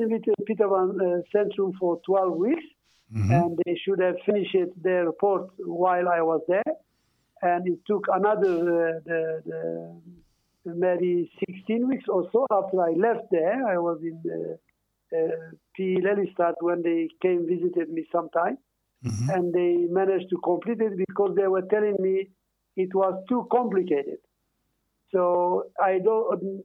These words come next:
Speaker 1: I don't think I'm allowed to go into it, but maybe the report and what I send it to the commission and Peter Van, that what I disagreed about context of those reports, maybe you, uh, review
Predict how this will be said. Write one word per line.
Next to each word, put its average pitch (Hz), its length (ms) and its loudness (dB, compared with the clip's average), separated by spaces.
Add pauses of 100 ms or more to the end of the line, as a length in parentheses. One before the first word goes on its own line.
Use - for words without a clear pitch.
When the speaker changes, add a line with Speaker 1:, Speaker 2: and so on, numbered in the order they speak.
Speaker 1:
I 190 120 2
don't 214 240 0
think 226 180 0
I'm 185 180 0
allowed 196 340 0
to 175 120 0
go 196 120 2
into 208 460 -2
it, 170 220 -2 (480)
but 196 140 2 (100)
maybe 208 600 0 (1040)
the 170 160 -2
report 202 600 0 (140)
and 175 280 0
what 190 260 0 (100)
I 175 400 2 (180)
send 220 240 2
it 180 220 0
to 165 320 0
the 160 240 -4 (140)
commission 175 760 0 (460)
and 170 220 -4
Peter 214 240 0
Van, 175 360 0
that 170 220 0
what 175 260 0
I 170 200 0
disagreed 170 760 -4
about 170 380 -2 (100)
context 180 500 0
of 180 200 -8
those 170 240 0
reports, 208 440 0 (640)
maybe 247 240 2
you, 226 540 2
uh, 196 420 2
review 190 460 0